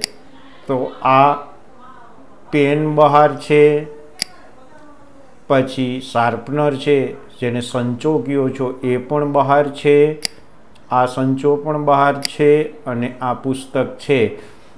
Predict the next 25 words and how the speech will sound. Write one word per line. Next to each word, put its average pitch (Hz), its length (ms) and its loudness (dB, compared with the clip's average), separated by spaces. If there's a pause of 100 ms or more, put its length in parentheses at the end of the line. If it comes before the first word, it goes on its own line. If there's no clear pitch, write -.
(280)
એ 139 120 4
પણ 147 420 2 (160)
બહાર 120 520 0
છે. 101 360 -8
એટલે 131 280 -2
જેટલી 135 440 -4
વસ્તુ 151 420 -2
બહાર 143 420 2
છે 147 320 0
તેના 135 280 0
પર 135 220 -2
આ 123 200 0
રીતે 120 580 0 (260)
રાઇટ 120 480 2
કરવાની 110 460 -2
છે, 127 140 -4
બરાબર? 226 380 4 (2500)
હવે 170 280 6
કબાટની 185 760 4
અંદર 185 540 6
રહેલ 180 360 4
વસ્તુ 156 460 0
પર 160 240 2
રાઇટ 120 420 2
કરો. 101 280 -2